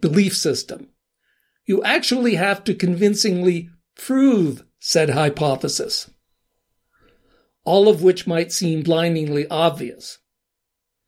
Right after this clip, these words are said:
But that's the whole point about scientism. So let's refresh our memories and quickly go over some of the critical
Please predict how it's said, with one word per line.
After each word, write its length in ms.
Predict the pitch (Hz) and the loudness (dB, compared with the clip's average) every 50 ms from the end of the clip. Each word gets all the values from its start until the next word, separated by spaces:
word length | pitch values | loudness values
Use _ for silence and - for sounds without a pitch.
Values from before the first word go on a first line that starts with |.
| _ _ _ _ _ _ _ _ _ | _ _ _ _ _ _ _ _ _
But 120 | - 143 | -6 0
that's 240 | - 208 233 233 - | 2 2 2 2 2
the 100 | - 196 | 2 4
whole 220 | 160 196 185 180 185 | 4 4 4 2 0
point 280 | - - 202 196 185 | -2 0 0 2 2
about 280 | 156 - 135 135 143 - | 2 0 0 -2 -2 -2
scientism. 760 | - - 151 131 131 127 120 - - 143 123 120 - - - - - _ _ _ _ _ _ _ _ _ _ _ _ _ _ _ _ _ _ _ _ _ _ _ _ _ _ _ | -2 -2 0 0 -2 -2 -2 -2 -2 -2 -2 -4 -6 -8 -12 -16 -18 _ _ _ _ _ _ _ _ _ _ _ _ _ _ _ _ _ _ _ _ _ _ _ _ _ _ _
So 140 | - - 196 | 0 0 2
let's 260 | 214 277 339 - - | 4 2 2 0 -2
refresh 460 | 285 262 233 - - 226 226 220 220 | -2 -2 -2 0 0 2 2 2 2
our 140 | 208 185 170 | 0 0 0
memories 420 | 170 160 156 160 156 156 156 147 160 | 0 -2 -2 -2 -2 -4 -2 -2 -4
and 140 | 160 143 | -4 -4
quickly 320 | - - 254 254 - 254 202 | -4 -4 -4 -2 -2 -4 0
go 340 | - 214 190 185 185 185 185 | 2 4 6 6 8 8 6
over 480 | 180 151 147 156 147 147 160 - _ _ | 6 4 0 -2 -2 -2 -6 -8 _ _
some 260 | - - - 196 208 220 | -8 -2 0 2 4 4
of 160 | 208 170 147 | 2 2 0
the 80 | 160 | -2
critical 480 | - - - 254 262 262 254 220 208 | -4 -2 -2 -2 -2 0 2 0 0